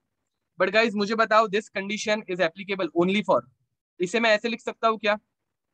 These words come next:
इसे मैं ऐसे लिख सकता हूँ क्या? Integration, कौन सा integration? तो cyclic integration, ये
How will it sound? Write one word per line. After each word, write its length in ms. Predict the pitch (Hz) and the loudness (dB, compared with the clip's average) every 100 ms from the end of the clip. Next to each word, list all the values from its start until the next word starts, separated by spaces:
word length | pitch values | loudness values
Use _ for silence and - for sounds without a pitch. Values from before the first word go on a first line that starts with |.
| _ _ _ _ _ _ _ 302 | _ _ _ _ _ _ _ -10
इसे 140 | 180 | -2
मैं 120 | 180 | 0
ऐसे 160 | 170 190 | 0 -2
लिख 100 | 180 | -6
सकता 240 | 180 185 | -4 0
हूँ 80 | 185 | 0
क्या? 160 | 180 180 _ _ _ _ - | 0 -6 _ _ _ _ -8
Integration, 720 | 170 175 214 202 185 196 202 196 | -6 -4 -4 -2 -2 -2 -6 -6
कौन 260 | 170 160 | -2 0
सा 80 | 185 | 0
integration? 560 | 196 185 185 180 196 202 | -4 -4 -4 -6 -6 -8
तो 120 | 196 | -8
cyclic 460 | - 160 160 202 190 | -2 -2 -2 -4 -4
integration, 580 | 180 175 170 147 175 - _ _ _ | -4 -2 -2 -2 -6 -10 _ _ _
ये 180 | - 165 | -4 -2